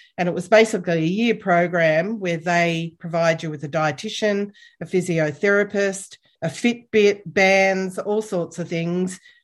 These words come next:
to get you to lose weight to try and put off having a knee replacement.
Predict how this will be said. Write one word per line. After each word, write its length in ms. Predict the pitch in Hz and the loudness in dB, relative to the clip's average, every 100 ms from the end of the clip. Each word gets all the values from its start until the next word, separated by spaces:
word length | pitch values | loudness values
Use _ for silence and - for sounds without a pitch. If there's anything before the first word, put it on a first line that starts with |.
| _ | _
to 420 | - 214 190 185 180 | -4 4 6 6 4
get 280 | 214 214 | 4 2
you 120 | 196 190 | 2 -6
to 160 | 196 | -4
lose 300 | 185 185 175 | 0 0 0
weight 420 | 170 196 165 156 - | 0 2 2 -2 -10
to 320 | - 175 170 | -8 -8 -8
try 360 | 170 196 175 | -6 0 4
and 140 | 170 160 | 4 2
put 160 | 190 | -2
off 180 | 165 160 | 0 -2
having 320 | 170 160 160 | -2 -4 -4
a 20 | 151 | -4
knee 200 | 156 165 | -4 -4
replacement. 640 | 165 196 196 202 277 349 | -4 -2 -2 0 -2 -4